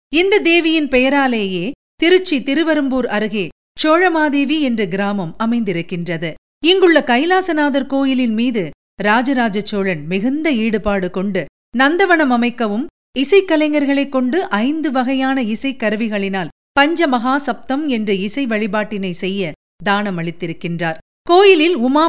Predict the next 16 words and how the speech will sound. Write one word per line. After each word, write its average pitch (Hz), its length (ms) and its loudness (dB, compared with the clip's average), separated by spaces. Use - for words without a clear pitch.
பட்டாரகிக்கு 262 840 -2
அமுது 233 340 -2
படைக்கவும் 214 520 -4
இறைவனுக்கு 339 540 4
மெய்காட்டு 285 560 0
என்ற 240 240 0
வழிபாடு 226 540 -2
செய்யவும் 180 420 -6
அங்கிருந்த 349 400 2
பெருமாள் 339 480 2
கோயிலுக்கும் 294 580 -2
தானம் 247 340 0
அளித்ததாக 196 640 -4
கல்வெட்டுகள் 277 640 0
கூறுகின்றன. 170 640 -4
ராஜராஜ 320 540 2